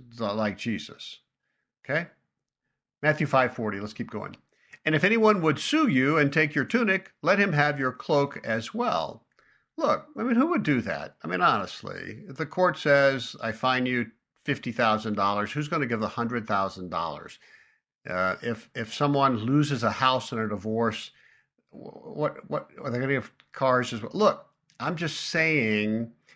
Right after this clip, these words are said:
this seems like it's perpetrating injustice. It's enabling bad behavior. What about punishment, uh, to discourage more abuse, right? Again, he's not legislating something new.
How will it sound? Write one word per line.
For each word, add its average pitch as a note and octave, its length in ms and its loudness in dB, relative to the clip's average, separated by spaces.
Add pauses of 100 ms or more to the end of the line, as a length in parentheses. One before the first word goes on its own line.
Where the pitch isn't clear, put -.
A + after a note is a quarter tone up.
(160)
this - 420 -2
seems D3+ 720 0 (240)
like A#2+ 240 0
it's G#2+ 100 -4
perpetrating B2+ 760 0
injustice. B2 800 -2
It's - 200 -12
enabling A#2+ 600 0
bad G#2 280 -2
behavior. A#2+ 760 -2 (420)
What G3+ 100 2
about A#3+ 280 2
punishment, C#3+ 640 0 (500)
uh, A2+ 220 0
to B2+ 140 -6
discourage B2+ 800 0
more G#2+ 240 -2
abuse, - 720 -8 (540)
right? C3 340 -2 (840)
Again, D3 460 0
he's C3 240 -2
not F#3+ 240 2
legislating D3 1080 2
something A2+ 560 -2
new. A#2 380 -4